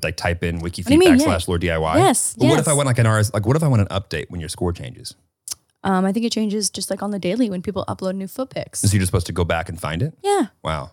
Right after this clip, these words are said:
Speaker 1: I would, there should be a login.
Speaker 2: Okay, well, maybe you
Speaker 1: There
Speaker 2: can
Speaker 1: has to
Speaker 2: make
Speaker 1: be
Speaker 2: some
Speaker 1: a
Speaker 2: new
Speaker 1: login.
Speaker 2: I don't think there is.
Speaker 1: How would you review if there's no login? They just let anybody
Speaker 2: Oh, maybe they just let anyone. Maybe it's like,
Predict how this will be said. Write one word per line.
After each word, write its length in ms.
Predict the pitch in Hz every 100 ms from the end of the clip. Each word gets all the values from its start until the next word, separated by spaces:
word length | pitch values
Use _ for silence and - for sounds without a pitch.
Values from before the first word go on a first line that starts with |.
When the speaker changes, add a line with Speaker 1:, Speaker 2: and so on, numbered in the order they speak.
| -
Speaker 1:
I 80 | 135
would, 140 | 165
there 200 | 127 143
should 160 | 156 165
be 60 | 139
a 40 |
login. 460 | 107 85 78 67 - _ -
Speaker 2:
Okay, 120 | 254
well, 80 | 302
maybe 200 | 285 285
you 60 | 294
Speaker 1:
There 40 |
Speaker 2:
can 60 | 320
Speaker 1:
has 60 | 302
to 40 |
Speaker 2:
make 60 | 269
Speaker 1:
be 60 |
Speaker 2:
some 120 | 147 101
Speaker 1:
a 40 |
Speaker 2:
new 40 |
Speaker 1:
login. 320 | 92 80 71 - _ -
Speaker 2:
I 100 | 285
don't 120 | 453
think 140 | 440 427
there 220 | 403 427
is. 60 | 226
Speaker 1:
How 120 | 175
would 80 | 160
you 100 | 147
review 260 | 127 185 110
if 80 |
there's 160 | 87 95
no 80 | 107
login? 380 | 113 170 - - _ _ _ _ _ _ -
They 80 | 190
just 180 | 226 233
let 100 | 240
anybody 240 | - - 214
Speaker 2:
Oh, 300 | 208 202 196
maybe 180 | 240
they 100 | 320
just 140 | 349 339
let 80 | 330
anyone. 320 | 330 339 254
Maybe 160 | 240
it's 120 | 294 294
like, 180 | 277